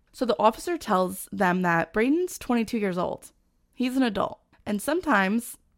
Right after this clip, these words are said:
adults, they go away for a few days, especially when they're young. So next thing that kind of was holding them back was that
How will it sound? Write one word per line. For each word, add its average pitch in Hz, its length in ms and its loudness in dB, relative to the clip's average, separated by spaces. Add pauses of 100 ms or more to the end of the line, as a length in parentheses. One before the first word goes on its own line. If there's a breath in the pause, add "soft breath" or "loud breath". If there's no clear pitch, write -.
(180)
adults, 202 580 -2
they 240 120 -2
go 262 140 4
away 269 180 2
for 190 160 -2
a 160 60 0
few - 180 -8
days, - 480 -10
especially 233 400 -4
when 214 140 0
they're 185 100 -2
young. - 380 -8 (320 loud breath)
So 240 160 2
next 254 600 -2 (260)
thing 190 260 0
that 185 180 0
kind 190 260 -2
of 175 120 -2
was 170 260 -2
holding 196 320 -4
them 180 140 -2
back 180 300 0
was 185 100 -4
that 180 280 -2